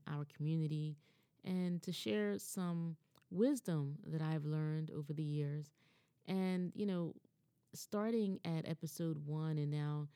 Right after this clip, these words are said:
I'm on the verge of episode fifty and nearly a year in, this has been such an incredible journey and, um, you know, something that we start as a passion project or as,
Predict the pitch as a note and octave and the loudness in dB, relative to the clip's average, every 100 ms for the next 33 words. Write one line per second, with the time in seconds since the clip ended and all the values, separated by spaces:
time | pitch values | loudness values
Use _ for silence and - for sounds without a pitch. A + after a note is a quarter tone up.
0 | - _ - - D3+ - D#3+ D3 C#3 D3+ | -20 _ -8 -2 0 0 0 0 0 0
1 | D3+ D3+ D3 - - D3 D#3 - D#3 D3 | 2 0 -4 -4 -6 -4 -6 -4 -2 0
2 | C#3+ - - D3+ - D#3+ D3 - C#3+ C#3+ | -2 -4 -4 -4 -2 -2 0 -2 -2 -2
3 | C#3+ D#3+ F3 E3 - D3 C#3+ D3 D#3+ D#3 | 0 2 2 2 0 -2 -2 0 2 2
4 | - D3 D3 C#3+ C#3+ - _ _ _ _ | 0 -2 -2 -2 -6 -14 _ _ _ _
5 | G3+ B3 A3 F3+ F3 E3 - F3 E3+ - | 4 4 2 -2 0 0 -2 -4 -4 -4
6 | E3 D#3 D3+ D3 - - C#4 C4+ F3+ C#3+ | -2 -2 -4 -6 -8 -8 -4 -2 -2 -2
7 | D3 C#3+ C#3 C#3 D3 _ _ - _ _ | -2 -2 -2 -4 -6 _ _ -20 _ _
8 | - E3 D3+ D3+ D3 C#3+ D3 - D#3 D3+ | -2 2 2 2 0 -2 -4 -10 -6 -4
9 | D3 C#3+ D3 - _ - F#3 F#3 - G#3+ | -4 -4 -8 -14 _ -2 2 2 2 0
10 | G#3 G3+ F3 E3+ D#3 D#3 - - E3 D#3+ | 2 0 2 0 -2 -4 -6 -8 -2 0
11 | D#3 - - _ _ _ - E3 D#3+ D3 | -2 -6 -18 _ _ _ -2 0 2 2
12 | D3+ D3 - D#3 D#3 D#3 D3 - D3 C#3+ | -2 -4 -2 0 0 -2 -4 -4 -4 -4
13 | - C3+ C#3+ D3 - D3+ D3 C#3+ C#3 | -4 -8 -6 -6 -4 -2 0 0 -2